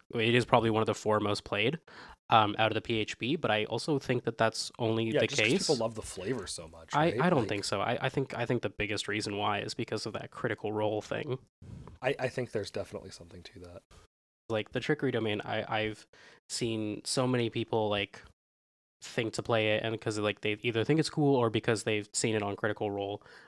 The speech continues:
Speaker 1: um,
Speaker 2: Right.
Speaker 1: and that's,
Speaker 2: They,
Speaker 1: like, the,
Speaker 2: they've
Speaker 1: the cleric
Speaker 2: seen
Speaker 1: they
Speaker 2: Laura
Speaker 1: know.
Speaker 2: Bailey do
Speaker 1: Yes.
Speaker 2: her unbelievable thing with,
Speaker 1: Um,
Speaker 2: um, with this subclass, and even, like, again, with the player's handbook kind of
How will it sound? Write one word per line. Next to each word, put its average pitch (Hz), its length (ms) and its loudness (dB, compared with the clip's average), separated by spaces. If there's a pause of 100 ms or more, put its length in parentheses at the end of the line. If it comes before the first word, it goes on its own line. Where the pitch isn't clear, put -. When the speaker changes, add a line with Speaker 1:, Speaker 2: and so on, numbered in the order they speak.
(160)
Speaker 1:
um, 107 240 2
Speaker 2:
Right. 101 80 -6
Speaker 1:
and 110 140 -2
that's, 104 160 -2
Speaker 2:
They, 123 60 0
Speaker 1:
like, 107 120 -4
the, 107 100 -2
Speaker 2:
they've 101 100 -2
Speaker 1:
the - 60 -2
cleric 107 220 0
Speaker 2:
seen 107 60 -10
Speaker 1:
they 110 100 0
Speaker 2:
Laura 101 180 -2
Speaker 1:
know. 101 60 -4
Speaker 2:
Bailey 95 320 -8
do 87 280 -16 (180)
Speaker 1:
Yes. 101 420 -2
Speaker 2:
her 92 60 -10
unbelievable 90 600 -14
thing 87 340 -18
with, - 160 -4
Speaker 1:
Um, 110 380 -2 (180)
Speaker 2:
um, 85 420 -20 (1200)
with 98 120 -14
this - 180 -12 (220)
subclass, 87 580 -12
and 123 120 -2
even, 123 220 0
like, 107 240 -8
again, 107 260 -6
with 92 100 -14
the - 80 -10
player's 98 300 -8
handbook 95 440 -10
kind 95 220 -12
of 87 100 -16